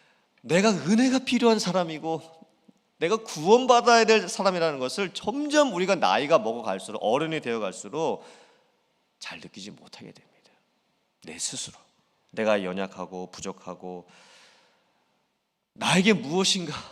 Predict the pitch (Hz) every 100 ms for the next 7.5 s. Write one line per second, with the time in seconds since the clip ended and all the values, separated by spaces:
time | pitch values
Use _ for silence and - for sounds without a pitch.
0 | - _ _ _ _ _ - 214 254 240
1 | 254 240 240 120 175 220 113 123 165 107
2 | - _ _ _ _ _ _ _ _ 392
3 | 370 147 170 233 277 302 311 349 359 -
4 | 123 156 - 247 226 214 139 - - -
5 | _ _ _ - - 427 440 - - -
6 | 233 - 226 - _ _ - 220 190 165
7 | 117 - 101 151 92